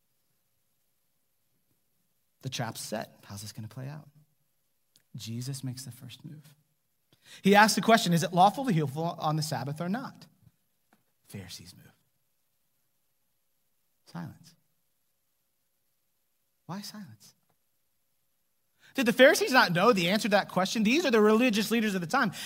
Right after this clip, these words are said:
These are the guys, these are the seminary dudes who would have it all figured out. "I can tell you anything about everything, and I love to do that."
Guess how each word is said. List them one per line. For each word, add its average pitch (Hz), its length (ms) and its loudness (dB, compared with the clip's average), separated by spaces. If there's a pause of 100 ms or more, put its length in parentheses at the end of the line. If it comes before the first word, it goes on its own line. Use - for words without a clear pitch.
(120)
These 285 280 2
are 285 80 2
the 220 120 0
guys, 233 300 8
these 285 180 0
are 277 80 0
the 202 100 0
seminary 233 680 2
dudes 202 460 0
who 185 80 0
would 180 80 0
have 196 200 8
it 196 60 4
all 220 180 6
figured 220 240 0
out. 180 80 4
"I 208 40 4
can 247 160 -2
tell 226 200 2
you 208 140 0
anything 240 360 -2
about 214 200 4
everything, 196 380 0 (180)
and 165 100 -2
I 170 80 4
love 185 420 6
to 180 100 -2
do 156 200 -4
that." - 200 -10